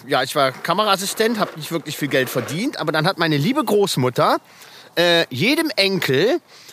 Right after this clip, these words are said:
äh, damals, äh, eine größere Summe überschrieben in D-Mark.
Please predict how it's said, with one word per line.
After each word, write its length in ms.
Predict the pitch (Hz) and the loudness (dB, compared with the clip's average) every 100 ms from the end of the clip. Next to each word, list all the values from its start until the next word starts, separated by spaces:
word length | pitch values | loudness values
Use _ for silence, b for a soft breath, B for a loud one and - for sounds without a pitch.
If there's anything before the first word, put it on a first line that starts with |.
| B B - | B B -2
äh, 320 | 175 180 175 - | 2 2 2 2
damals, 840 | 151 170 220 262 339 - - - _ - - | 2 2 2 0 -2 -8 -12 -14 _ -10 -2
äh, 420 | 180 180 175 170 - | 0 2 0 -2 -4
eine 240 | 170 165 | -4 -2
größere 560 | 156 135 196 262 247 190 | -4 -2 -4 -2 -4 -2
Summe 260 | 208 262 | 0 0
überschrieben 680 | 220 131 - 135 135 156 247 | 0 0 -2 -4 -4 -4 -4
in 160 | 156 | -4
D-Mark. 600 | 120 127 139 202 311 - | -2 0 2 2 0 -4